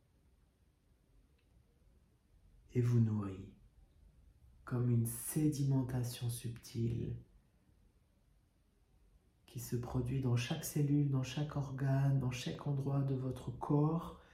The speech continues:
qui est reconnu par l'inspire comme une sédimentation magique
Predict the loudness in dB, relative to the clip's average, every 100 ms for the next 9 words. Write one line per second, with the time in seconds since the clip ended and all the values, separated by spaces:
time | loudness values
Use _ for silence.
0 | -20 -6 0 2 4 12 12 12 12 10
1 | 10 6 4 4 2 4 2 2 -2 0
2 | 2 2 0 -4 -12 _ _ _ _ _
3 | _ _ -20 -4 0 4 4 2 0 -4
4 | 8 8 8 4 4 4 2 0 0 2
5 | 4 4 2 -2 -4 -18 -20 -20